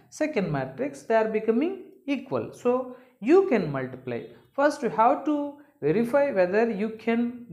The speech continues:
define A into B or not. If you cannot define, you have to say that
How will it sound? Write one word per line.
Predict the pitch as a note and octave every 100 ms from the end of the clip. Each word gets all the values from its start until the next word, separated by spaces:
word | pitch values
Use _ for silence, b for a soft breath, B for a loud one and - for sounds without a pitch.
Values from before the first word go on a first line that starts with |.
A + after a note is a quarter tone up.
| D3
define | D3+ - F#3+ G3+ A3 A3 -
A | D3+ D#3+ F3
into | F3 D#3+ D#3+
B | E3 G3
or | C3 B2
not. | G#2 G2 - - -
If | A#3+ B3
you | F#3 A3
cannot | A3+ A3+ G#3+ A3+ C4 C4+ F3+
define, | D#3 D3+ B2+ F#3+
you | F3+
have | F3 F3+ F3+
to | A#3
say | A#3 D3+ B2+
that | C3 G#3 D4 -